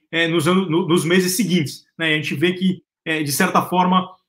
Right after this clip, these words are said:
é, o, o, o mercado, a economia, os consumidores já foram se adaptando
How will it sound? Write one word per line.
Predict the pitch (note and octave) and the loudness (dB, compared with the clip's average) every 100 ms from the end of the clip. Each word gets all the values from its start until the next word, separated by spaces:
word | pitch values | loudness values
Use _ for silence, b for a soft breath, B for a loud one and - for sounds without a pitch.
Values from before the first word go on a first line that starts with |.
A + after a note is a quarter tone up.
| _ | _
é, | E3 D#3 | -6 -4
o, | D#3 | -4
o, | D3+ D3+ D3+ D#3 D3 D#3+ E3 | -2 -2 -2 -6 -2 -2 2
o | |
mercado, | F3+ E3 F3+ G#3 G3 D#3 F3+ | 2 4 6 6 4 0 -4
a | D#3+ | -4
economia, | C#3+ E3 D3+ E3 G3+ G#3 F#3+ G3 B - | -4 -4 -4 2 6 6 4 -2 B -10
os | D3 | -4
consumidores | F#3 - F3 D3 F3 G3 | -2 -2 -2 2 4 4
já | E3 F#3 | 2 0
foram | G3 F#3+ | 0 -2
se | F#3 | 0
adaptando | F#3+ F#3 - - F#3 G3+ F#3+ F#3 | 2 2 2 -2 2 4 2 -2